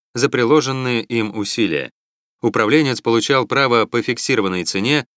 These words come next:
купить пакет акций спустя энное время, допустим, три года. Разница между сегодняшней ценой и завтрашними котировками бумаг на фондовом рынке таким образом становилась его личным интересом.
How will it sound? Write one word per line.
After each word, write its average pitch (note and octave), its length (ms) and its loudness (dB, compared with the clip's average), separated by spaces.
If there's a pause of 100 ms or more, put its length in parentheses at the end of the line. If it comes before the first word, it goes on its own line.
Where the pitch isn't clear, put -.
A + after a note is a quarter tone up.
(120)
купить E3 380 -2
пакет D3+ 460 0
акций G2+ 480 -2 (160)
спустя A#2+ 460 -2
энное A2 380 -2
время, E2+ 360 -2 (180)
допустим, B2+ 480 0
три B2 140 -2
года. D#2 340 -2 (480)
Разница C3 560 0
между A#2+ 340 0
сегодняшней A#2+ 680 0
ценой G2+ 380 -2 (240)
и B2+ 80 0
завтрашними A#2+ 560 -2
котировками A2+ 560 -2
бумаг G#2+ 340 0
на A2+ 140 -2
фондовом F#2+ 420 -2
рынке A#2 420 -2 (300)
таким D3+ 380 0
образом D3 480 2
становилась C3 600 -2
его B2 380 2
личным C3+ 640 -2
интересом. G#2+ 680 -2